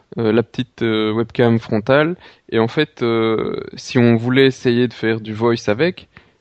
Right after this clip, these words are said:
euh, over, euh, enfin, voice over I P, évidemment, euh, c-, c'était loin d'être efficace parce qu'on ne pouvait pas utiliser le même haut-parleur. Et il y avait pas mal de, de blocages dans, dans, dans, dans l'O S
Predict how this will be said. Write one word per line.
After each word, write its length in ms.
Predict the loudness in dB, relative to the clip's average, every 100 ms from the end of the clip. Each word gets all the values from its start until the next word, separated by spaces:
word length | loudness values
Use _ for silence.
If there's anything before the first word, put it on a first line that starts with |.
| _ -4
euh, 320 | 0 2 0 -2
over, 320 | -2 0 0
euh, 320 | 0 0 -2
enfin, 200 | -2 -4
voice 240 | -2 -2 0
over 160 | 0
I 80 | 0
P, 140 | 0 0
évidemment, 440 | 0 0 0 0 -4 -18 -20 _ _
euh, 480 | 2 4 6 4 2 -4
c-, 440 | -10 -18 -18 -20 -20
c'était 540 | -20 -2 0 4 2 2
loin 380 | 0 2 4 4
d'être 340 | 2 0 -4
efficace 580 | -8 -4 -2 -2 -4 -16 -4
parce 160 | -4
qu'on 300 | -2 -2 2
ne 60 | 0
pouvait 220 | 0 -2
pas 140 | 0
utiliser 640 | 0 -2 -6 0 2 2 -2 -6
le 160 | -4
même 220 | 0 2 2
haut-parleur. 520 | 0 -2 -2 -2 -6 -20 -20 -20 -18 -4
Et 60 | 2
il 40 |
y 40 |
avait 100 | 2
pas 120 | 2 2
mal 180 | 0
de, 180 | 0 -2
de 140 | -2 -6
blocages 480 | -6 -2 0 0
dans, 260 | -2 -2 -2
dans, 260 | -2 -2 -2
dans, 280 | -2 -4 -2
dans 140 | -2
l'O 180 | 0 0
S 220 | -2 -8